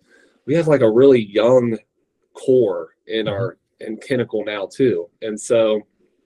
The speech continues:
Speaker 1: you know, we're savvy with Instagram and Facebook
Speaker 2: Mm-hmm.
Speaker 1: and, you know, so we can kinda, like, keep up with everything that's going on with our age. But then also, you know, you do have some of those, you know,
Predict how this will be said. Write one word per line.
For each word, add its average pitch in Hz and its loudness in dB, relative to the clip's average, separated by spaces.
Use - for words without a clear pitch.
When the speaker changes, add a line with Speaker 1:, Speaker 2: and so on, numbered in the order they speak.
Speaker 1:
you 131 -8
know, 107 -4
we're 120 0
savvy 123 -2
with 117 -4
Instagram 110 -8
and 92 -14
Facebook 113 -2
Speaker 2:
Mm-hmm. 110 -4
Speaker 1:
and, 107 -8
you 107 -12
know, 104 -4
so 107 -10
we 123 0
can 143 -4
kinda, 131 -2
like, 110 -2
keep 139 0
up 123 0
with 113 -6
everything 123 -2
that's 107 -10
going 123 -4
on 113 0
with 104 -8
our 139 2
age. 123 -2
But 110 -12
then 113 -8
also, 127 -4
you 120 -4
know, 120 -6
you 123 -6
do 139 -6
have 120 -8
some 123 -14
of 113 -16
those, 113 -8
you 123 -6
know, 98 -6